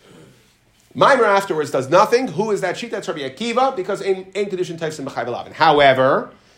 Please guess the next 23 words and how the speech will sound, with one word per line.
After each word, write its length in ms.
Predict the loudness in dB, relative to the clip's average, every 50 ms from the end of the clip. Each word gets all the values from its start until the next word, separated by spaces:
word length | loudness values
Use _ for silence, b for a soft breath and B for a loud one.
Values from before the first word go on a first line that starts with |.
| b b 2
Tanya 340 | 4 4 4 4 2 0
Namehachi, 880 | -2 -4 -10 -6 -2 2 2 2 2 2 2 4 4 4 4 2 -4 -2
we 100 | 0 0
learned 200 | 0 0 0 -2
this 120 | -4 -4
in 80 | -8 -12
a 40 | -10
brayso. 300 | -10 -10 -10 -8 -8 -8
Am 120 | -4 0
Rebbe, 420 | 2 4 4 4 2 0 -2 -6 B B B B B 0
ein 160 | 2 2 4
advarim 400 | 4 4 4 4 2 2 2 2
alalu, 600 | 2 2 4 6 6 6 6 6 2 -4 -4 -6
this 240 | -6 -6 -6 -6 -4
that 180 | -4 -6 -6 -4
we 100 | -8 -8
say 200 | -6 -6 -6 -6
kedushin 480 | -6 -8 -10 -10 -8 -8 -6 -6 -6
is 180 | -6 -6 -6 -6
in 120 | -6 -8
taifis. 540 | -4 -2 -2 -2 -2 -4 -8 -12 -14 -18 -20 b b b b b b
After 340 | 0 0 0 0 0 -4 -2
chalitza, 800 | -2 -2 -2 -2 -2 -4 -6 -2 0 0 2 4 2 2 0